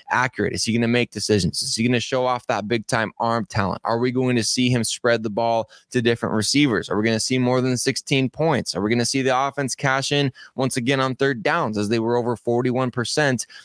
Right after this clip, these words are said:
against the Chargers last week? We need to see Jarrett Stidham go out there and have a good game. And I'm really hoping that he does. Not necessarily because I'm saying,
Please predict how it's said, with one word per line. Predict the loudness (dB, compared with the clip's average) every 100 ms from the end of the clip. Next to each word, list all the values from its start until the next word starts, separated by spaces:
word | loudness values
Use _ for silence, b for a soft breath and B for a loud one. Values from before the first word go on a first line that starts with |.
| -10
against | -2 -2 0
the | -2
Chargers | -2 -2 0 -2 -2
last | -2 -2 -2
week? | -2 -2 -4 B B -4
We | 0 0
need | 0 -2
to | -2 -2
see | 0 2 2 2 -2 b _
Jarrett | -2 0 0
Stidham | -2 -2 0 -2
go | -2 0
out | -2 -2
there | -2 0
and | -2
have | -2 0
a | 0
good | 0 -2 0
game. | 0 0
And | 0
I'm | -2 0
really | 0 2
hoping | 0 0 -2
that | 0
he | -2
does. | -2 -4 -2 0
Not | 0
necessarily | 0 -2 0 0
because | 0 -2 -2
I'm | 0
saying, | 0 2 2